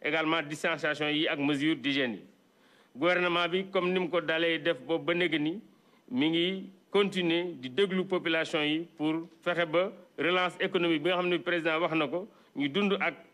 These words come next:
virus bi te, euh, euh, jël suñu matuwaay, ñu continuer ci. Waaye nag, euh, loolu lépp dafa li muy ànd mooy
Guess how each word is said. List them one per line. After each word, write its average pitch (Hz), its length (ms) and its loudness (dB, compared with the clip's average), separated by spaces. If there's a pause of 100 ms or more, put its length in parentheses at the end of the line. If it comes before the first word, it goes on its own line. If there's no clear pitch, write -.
(140)
virus 156 380 -2
bi 190 220 -4
te, 185 100 0
euh, 165 840 0 (400)
euh, 160 400 2 (320)
jël 202 200 0
suñu 185 220 0
matuwaay, 170 460 0
ñu 156 140 -2
continuer 151 460 0
ci. - 80 -20 (760)
Waaye 160 240 2
nag, 196 160 0 (320)
euh, 165 480 2 (480)
loolu 170 280 2
lépp 233 240 0 (260)
dafa 147 240 -6
li 156 100 0
muy 208 140 2
ànd 185 260 0
mooy 180 340 2